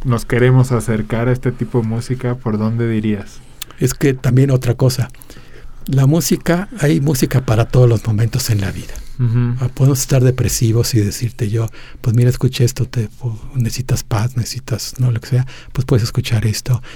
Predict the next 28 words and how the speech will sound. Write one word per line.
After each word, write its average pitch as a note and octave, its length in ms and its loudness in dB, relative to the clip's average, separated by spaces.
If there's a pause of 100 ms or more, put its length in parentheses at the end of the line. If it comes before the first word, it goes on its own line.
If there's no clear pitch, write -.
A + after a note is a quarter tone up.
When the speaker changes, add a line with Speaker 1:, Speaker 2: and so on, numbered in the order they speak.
(180)
Speaker 2:
este, A2+ 600 -2 (480)
estás C3 320 2
vivo, A#2 240 4
estás B2 300 2
alegre A2 420 2
y A2 60 4
entonces A2 260 0
puedes - 220 2
estudiar A2 460 -2
es-, A#2 180 2 (100)
puedes, B2 240 4 (180)
puedes B2 220 0
estu-, - 60 -6
Speaker 1:
Escuchar. B2 200 0
Speaker 2:
puedes B2 200 6
escuchar A#2 440 4
esto", C3 360 2 (380)
y A#2+ 100 2
así. B2 280 2
Entonces, D3 640 2 (1120)
yo C#3+ 140 2
diría F3+ 320 4
que D3+ 120 2
sin B2 220 4
ningún C3+ 260 6
tipo D#3 220 2
de C3+ 60 4
presión, B2+ 540 2